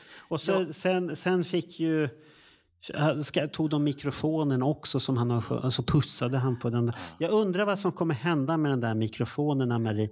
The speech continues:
Speaker 1: Om hon kommer sitta och lukta på den där hemma, så, "Åh,
Speaker 2: Mm.
Speaker 1: Paul, stackars Paul." Och sånt här. Men
Speaker 2: Mm.
Speaker 1: det var häftigt, tycker jag. Och det, de, de fick en guldgitarr.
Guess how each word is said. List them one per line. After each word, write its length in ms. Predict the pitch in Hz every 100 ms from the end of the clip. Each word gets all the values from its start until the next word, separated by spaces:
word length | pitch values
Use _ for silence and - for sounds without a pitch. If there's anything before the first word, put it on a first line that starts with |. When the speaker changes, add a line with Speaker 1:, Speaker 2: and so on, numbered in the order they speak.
| - - -
Speaker 1:
Om 80 | 147
hon 120 | 139
kommer 200 | 139 131
sitta 240 | 117 120
och 40 | 127
lukta 460 | 143 147 - 170
på 140 | 170 160
den 140 | 151
där 120 | 127 123
hemma, 440 | 127 127 110 127
så, 140 | -
"Åh, 240 | 117 123 123
Speaker 2:
Mm. 80 | 107
Speaker 1:
Paul, 540 | 101 135 123 127 175 -
stackars 640 | - 175 156 151 156 - -
Paul." 260 | 123 123 - - - - - -
Och 140 | 139 123
sånt 220 | 127 123
här. 200 | 120 123
Men 200 | 131 127
Speaker 2:
Mm. 260 | 117 95 85 - _ _ 151
Speaker 1:
det 140 | 180
var 80 | 233
häftigt, 560 | 170 131 - - 165 -
tycker 300 | 127 - 135
jag. 40 |
Och 40 |
det, 240 | 156 156 143
de, 280 | 170 185 175
de 240 | 196 190 185
fick 380 | - 175 -
en 280 | - 156 160
guldgitarr. 840 | 151 180 117 131 - 160 110 139